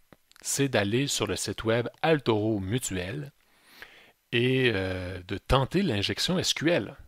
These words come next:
Donc on va le faire ensemble. Mais je vous demande de l'essayer pour voir si ça fonctionne aussi de votre côté. Donc je tape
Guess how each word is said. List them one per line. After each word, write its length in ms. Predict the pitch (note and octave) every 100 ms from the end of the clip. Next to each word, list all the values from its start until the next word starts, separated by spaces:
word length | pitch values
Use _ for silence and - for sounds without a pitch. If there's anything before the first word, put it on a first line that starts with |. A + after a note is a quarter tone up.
| _ _ -
Donc 160 | -
on 40 | F#2+
va 60 |
le 100 | G2
faire 340 | C3 C#3+ C3 B2 _ _ _ - -
ensemble. 460 | C#3+ - D#3 - - - _ _ _ _ -
Mais 100 | F2
je 100 | -
vous 160 | A2 G#2
demande 460 | G2 F#2+ F#2 A#2 G#2+
de 80 |
l'essayer 500 | F2+ F2+ - G2+ G2
pour 180 | A#2+ F2+
voir 440 | F2+ G#2 A2+ G2+ -
si 180 | -
ça 140 | G#2 F#2
fonctionne 400 | - F2+ - G#2+
aussi 180 | - C#3
de 80 |
votre 160 | F#2 F#2
côté. 260 | - - - _ - - - - - - -
Donc 200 | A2+ A2
je 80 | -
tape 180 | C3+